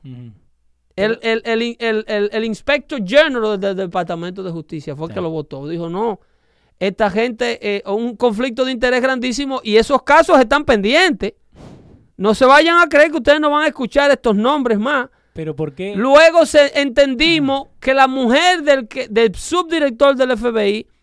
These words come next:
Speaker 1: Sí.
Speaker 2: era una candidata al Senado por el estado de Virginia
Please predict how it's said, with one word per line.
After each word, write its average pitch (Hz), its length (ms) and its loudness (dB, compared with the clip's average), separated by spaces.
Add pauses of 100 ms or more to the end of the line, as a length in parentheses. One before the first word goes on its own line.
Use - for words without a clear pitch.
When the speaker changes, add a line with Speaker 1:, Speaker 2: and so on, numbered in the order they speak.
Speaker 1:
Sí. 120 260 -20
Speaker 2:
era 285 220 4
una 311 200 0
candidata 262 800 2
al 240 120 2
Senado 240 680 0
por 220 180 -4
el 214 100 0
estado 247 380 0
de 247 100 0
Virginia 220 640 -4